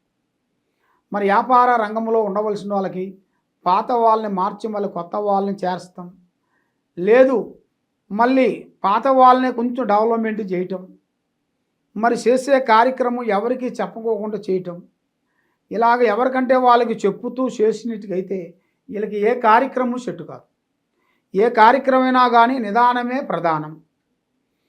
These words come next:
మరి వీళ్ళకి ఈ ఏప్రిల్ మాసమున పెళ్ళిళ్ళు, గృహప్రవేశాలు మంచి అద్భుతంగా విజయవంతమయ్యే మార్గాలు కొన్ని కనబడుతున్నాయి.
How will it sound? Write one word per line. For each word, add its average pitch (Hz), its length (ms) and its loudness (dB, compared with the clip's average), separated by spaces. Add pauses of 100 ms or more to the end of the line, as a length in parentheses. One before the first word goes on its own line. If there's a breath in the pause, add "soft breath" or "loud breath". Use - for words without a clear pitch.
(340)
మరి 247 280 2 (840)
వీళ్ళకి 254 360 0 (840)
ఈ 240 140 -4 (160)
ఏప్రిల్ 277 440 6
మాసమున 247 500 2 (920)
పెళ్ళిళ్ళు, 262 640 4 (880)
గృహప్రవేశాలు 226 1120 4 (800)
మంచి 262 400 -2
అద్భుతంగా 262 720 4
విజయవంతమయ్యే 226 840 0
మార్గాలు 220 560 0
కొన్ని 220 220 -4
కనబడుతున్నాయి. 160 640 -10